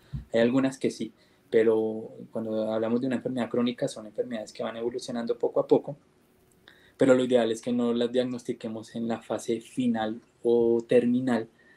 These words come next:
sino en una fase temprana donde podamos intervenir, tratar la enfermedad para evitar que la calidad de vida del paciente se vea afectada y poder garantizar una expectativa de vida mayor,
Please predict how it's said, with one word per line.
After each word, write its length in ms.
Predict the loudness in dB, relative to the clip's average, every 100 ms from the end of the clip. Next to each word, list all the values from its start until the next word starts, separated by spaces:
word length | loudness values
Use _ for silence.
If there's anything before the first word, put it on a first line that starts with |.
| _
sino 260 | -8 -2 0
en 80 | 0
una 160 | -2
fase 260 | -2 -4 -2
temprana 520 | -6 -4 -4 -2 -4
donde 260 | -2 0 -2
podamos 640 | 0 -2 -2 -6 -10 -12 -6
intervenir, 840 | -4 -2 -2 -2 -6 -2 0 -2 -8 _ _ _ _ _ -20 -20 _
tratar 420 | 2 2 2 2
la 160 | 2 0 -4 -6
enfermedad 640 | -6 -4 -2 -2 -2 -6 -4
para 180 | -2
evitar 400 | 0 0 -2 -4
que 200 | -2 -2 0
la 180 | -2 -2
calidad 400 | -2 -2 -2 -2
de 120 | -2
vida 200 | 0 0
del 140 | 0
paciente 720 | -4 -8 -8 -10 -6 -6 -6 -10 _ _
se 220 | 0 2
vea 220 | 2 0
afectada 580 | -2 -6 -6 -2 -2 -2 -10 _ -2
y 120 | -2
poder 440 | 2 4 4 2 -4
garantizar 600 | -4 -2 -6 -4 -6 -4
una 160 | -8
expectativa 720 | -10 -10 -12 -8 -8 -2 -2
de 120 | 0 -2
vida 280 | -2 -4
mayor, 360 | -6 -4 -2 -2